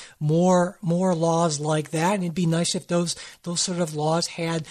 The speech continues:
the federal government's okay, which would make so much easier, uh, everything so much easier, not just in terms of,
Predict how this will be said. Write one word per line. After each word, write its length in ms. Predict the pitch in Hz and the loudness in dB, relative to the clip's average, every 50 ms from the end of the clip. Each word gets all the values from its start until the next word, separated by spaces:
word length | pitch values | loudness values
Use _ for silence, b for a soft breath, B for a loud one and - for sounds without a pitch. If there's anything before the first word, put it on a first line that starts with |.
| B B B | B B B
the 100 | 175 151 | -10 -10
federal 340 | - - 170 160 160 156 | -4 -2 0 2 2 0
government's 480 | 151 151 160 147 147 143 151 147 - - | 0 0 -2 -2 0 -2 -2 0 0 2
okay, 400 | 165 156 151 - - 165 160 156 | 0 0 0 0 -2 0 0 0
which 240 | 151 165 175 - - | 0 -2 -4 -2 -2
would 120 | 180 156 | 0 2
make 280 | 160 165 160 151 - - | 2 2 2 0 -2 -4
so 360 | - - - - 196 190 202 | -2 -2 2 2 4 4 6
much 360 | 190 180 175 170 160 - - | 6 6 4 2 0 -4 -8
easier, 640 | 190 170 165 185 185 143 156 170 156 156 156 156 151 B B B B B B | -4 0 2 2 2 4 4 4 4 4 4 2 0 B B B B B B
uh, 120 | 175 190 202 202 - - | -10 -10 -10 -12 -12 -2
everything 540 | - 196 202 226 202 170 - 165 147 131 139 - _ _ | 0 2 2 4 2 2 2 0 0 -2 -4 -8 _ _
so 180 | - - 185 | 0 2 2
much 240 | 165 160 160 - - | 4 2 2 0 0
easier, 320 | 160 156 151 147 160 156 | -2 0 0 2 2 2
not 240 | 151 160 170 170 175 | 2 2 2 0 0
just 220 | - - 165 - 175 | -2 -4 -6 -4 -4
in 80 | 165 | -4
terms 340 | - - 185 175 165 143 - | -2 0 2 2 2 2 0
of, 160 | 156 143 135 | -2 -2 -4